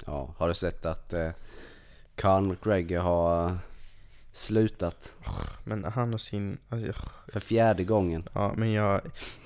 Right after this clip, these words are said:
Speaker 2: Du vet, han, han gör det för mycket nu, liksom.
Speaker 1: <laughs>
Speaker 2: Man bara så här, när du gjort det fjärde gången och du fortfarande, liksom, kommer tillbaka, då är det ingen som tror på dig. Inte ens Dana, om du försöker få mer pengar eller vad fan du försöker göra.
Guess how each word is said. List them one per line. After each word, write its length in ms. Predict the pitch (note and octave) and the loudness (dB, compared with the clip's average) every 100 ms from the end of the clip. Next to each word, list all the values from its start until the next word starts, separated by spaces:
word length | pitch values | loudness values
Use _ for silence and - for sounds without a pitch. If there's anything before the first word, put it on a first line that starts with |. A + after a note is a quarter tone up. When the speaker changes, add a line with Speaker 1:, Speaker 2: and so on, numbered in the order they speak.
| - B2+ | -4 0
Speaker 2:
Du 100 | C#3 | 4
vet, 220 | C3+ - | 4 6
han, 280 | C#3+ D3 - | 4 4 0
han 220 | - C3 | 2 4
gör 160 | B2+ C#3 | 6 4
det 80 | A#2+ | 2
för 140 | A#2 | 0
mycket 360 | G#2+ A2+ - G#2 | 0 0 -4 -4
nu, 160 | G2+ | -4
liksom. 280 | - - - - - - - | -6 -8 -10 -10 -14 -12 -6
Speaker 1:
<laughs> 380 | - - - - | -6 -6 -12 0
Speaker 2:
Man 200 | A#2+ B2 | 4 6
bara 120 | B2 | 6
så 80 | A#2+ | 8
här, 100 | A2 | 8
när 140 | A2 | 6
du 100 | A#2 | 4
gjort 140 | C3+ C#3 | 2 0
det 80 | |
fjärde 320 | A#2 A2+ G#2+ G#2 | 0 2 4 4
gången 340 | G#2+ G2+ G2 | 4 2 0
och 80 | G2 | 0
du 120 | G#2 | -2
fortfarande, 520 | - A#2 - G2 G2+ | -2 -6 -4 -2 -2
liksom, 300 | G2+ - G2+ | -4 -4 -6
kommer 220 | - F#2+ | -4 -4
tillbaka, 480 | G2+ F#2+ F#2 G#2 - - - - | -2 -2 -2 -2 -6 -8 -12 -4
då 60 | A2+ | -2
är 40 | |
det 80 | A#2+ | 0
ingen 180 | A#2+ G#2+ | 0 -2
som 140 | G2 | -4
tror 280 | - G#2+ - | -4 -2 -2
på 260 | - A2+ F#2+ | 0 0 2
dig. 120 | F2+ | 0
Inte 260 | B2 A#2 | 0 2
ens 140 | G#2+ G#2+ | 2 2
Dana, 380 | G#2 F#2 F2 F#2 | 4 4 4 -2
om 140 | G2 | -2
du 100 | G2 | -4
försöker 360 | - G#2 G#2 - | -6 -6 -6 -8
få 180 | - F#2 | -6 -4
mer 140 | F#2 | -4
pengar 360 | - G#2 G#2+ G2+ | -4 -6 -4 -6
eller 140 | G2+ | -6
vad 160 | G2+ G2+ | -6 -8
fan 260 | - G#2 | -8 -8
du 80 | - | -8
försöker 340 | - F#2+ - | -6 -6 -6
göra. 300 | F#2 F#2+ F2+ | -6 -4 -6